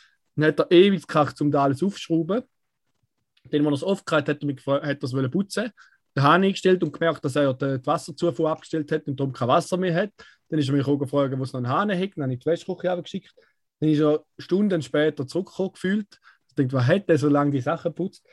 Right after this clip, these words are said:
Dann hat er es wieder zusammengebaut und eine Uhr lang gehabt. Und dann, als er noch endlich fertig war, ist noch ewig die Dusche gelaufen. Ich dachte, Alter, was macht der? Irgendwann ruft er mir und hat gesagt, es käme jetzt nur noch warm. Ob ich mal können,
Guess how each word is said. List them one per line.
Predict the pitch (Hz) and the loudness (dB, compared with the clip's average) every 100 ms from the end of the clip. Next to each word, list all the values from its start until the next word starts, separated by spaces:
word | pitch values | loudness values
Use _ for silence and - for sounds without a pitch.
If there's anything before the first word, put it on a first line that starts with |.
| _ _ - | _ _ 2
Dann | 160 | 2
hat | |
er | |
es | 143 | 4
wieder | 151 | 2
zusammengebaut | 131 156 175 175 160 165 | 4 4 4 4 2 2
und | 151 | 0
eine | 156 - | 0 -2
Uhr | 208 196 185 151 143 147 | -6 -2 4 4 4 2
lang | 131 123 | 0 -4
gehabt. | - 104 - _ _ - | -10 -12 -14 _ _ 2
Und | 156 | 4
dann, | |
als | 175 | 6
er | 165 | 6
noch | |
endlich | 170 180 151 | 6 4 4
fertig | 175 175 - | 2 2 -2
war, | 170 | -2
ist | 139 151 | -2 2
noch | 147 | 6
ewig | 180 180 - | 6 4 -2
die | 143 131 | -4 -2
Dusche | 190 - 180 | -4 -4 -6
gelaufen. | 135 127 | -4 -2
Ich | 143 127 | -6 -4
dachte, | 131 - | -8 -6
Alter, | 123 123 131 | -6 -2 0
was | 131 139 | 0 0
macht | 143 180 - - | -2 -4 -8 -14
der? | 104 - - - | -16 -16 -14 2
Irgendwann | 180 180 143 | 6 6 6
ruft | 151 185 - | 6 4 4
er | |
mir | 175 185 - _ - | 2 2 -2 _ 0
und | 143 | 2
hat | |
gesagt, | - 143 127 _ | 4 2 2 _
es | 156 - | 0 2
käme | 165 151 | 2 4
jetzt | 147 143 | 2 0
nur | 165 190 | 0 2
noch | 190 147 | 2 2
warm. | 156 196 151 117 _ _ _ _ 160 | 2 2 0 -4 _ _ _ _ -8
Ob | 143 | -4
ich | 170 | -2
mal | 175 190 | -2 0
können, | 202 202 | 0 -2